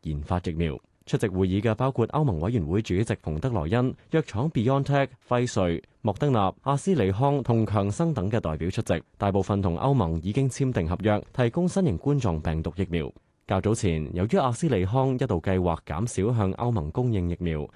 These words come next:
導致歐盟計劃實施疫苗出口措施，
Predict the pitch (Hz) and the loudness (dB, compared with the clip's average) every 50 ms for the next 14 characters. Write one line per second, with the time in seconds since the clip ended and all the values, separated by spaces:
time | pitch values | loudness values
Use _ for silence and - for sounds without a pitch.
0 | - - - 156 156 - 165 165 - 180 196 190 160 104 87 85 85 - 120 120 | -8 -2 0 0 2 2 0 0 2 2 2 4 4 2 2 0 0 0 0 0
1 | 117 107 101 92 87 - - 87 82 - - 139 135 135 120 104 - - 87 78 | 2 2 2 0 0 -2 -4 -6 -6 -4 -2 0 0 0 0 -2 -4 -4 -6 -6
2 | 73 73 - 131 - - - 85 87 - 104 87 82 - 127 127 117 | -6 -4 -6 -6 -6 -4 -4 -4 -2 0 -2 -2 0 0 0 0 0